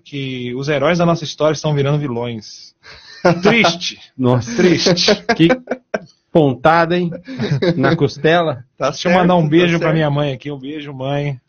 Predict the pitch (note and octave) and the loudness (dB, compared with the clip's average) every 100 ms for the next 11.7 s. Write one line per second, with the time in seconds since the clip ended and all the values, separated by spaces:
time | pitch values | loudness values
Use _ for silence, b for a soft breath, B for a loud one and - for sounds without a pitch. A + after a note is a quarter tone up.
0 | _ B2+ B2+ C#3+ C#3 C3+ C3+ D#3 C#3 C#3+ | _ -10 -6 -2 -2 -2 0 2 0 0
1 | C#3 C3 C#3+ C#3 C#3 C#3+ C#3 C3 B2 C3 | 0 0 -4 -4 -4 -4 -2 -4 -4 -8
2 | - C3 C3 C3 C3 C#3 C3 A#2+ A#2 B2 | -6 -6 -4 2 4 4 4 2 0 0
3 | C#3 D#3 D3+ A2+ G#2 A#2+ C3+ F3 B2+ B2+ | 2 2 2 0 -2 -4 -4 -2 -2 -4
4 | A#2+ G#2+ E3 E3+ F#3 - - - C3 D#3 | -4 -6 -4 -2 -2 -2 -4 -6 0 2
5 | D3 D3 C#3+ D3 C3+ B2 A#2+ _ C#3+ C#3+ | 2 0 0 0 0 0 -4 _ -4 -2
6 | C#3+ D3 C#3+ C#3+ C#3 C#3+ C#3 C3+ C3 C3 | 2 2 0 -4 0 2 2 0 -8 -6
7 | B2 - C3+ C#3+ C3+ C3 B2+ B2+ D3+ F3 | -10 -10 -10 -8 -6 -8 -8 -10 -8 -8
8 | - C3+ - B2 C#3+ E3 E3 D#3 G3+ E3 | -8 -14 -16 -16 -10 -6 -4 0 4 4
9 | F#3+ D#3 C#3 - B2 B2+ A#2+ D3 D#3 F#3 | 6 4 0 -4 -16 -12 0 4 6 6
10 | A#3 A#3+ A3+ G#3 G3 G3 G3+ G3 - F#3 | 4 2 2 2 4 4 2 0 0 0
11 | E3+ E3 D3 D3 C#3 B2+ | 2 2 0 -2 -4 -6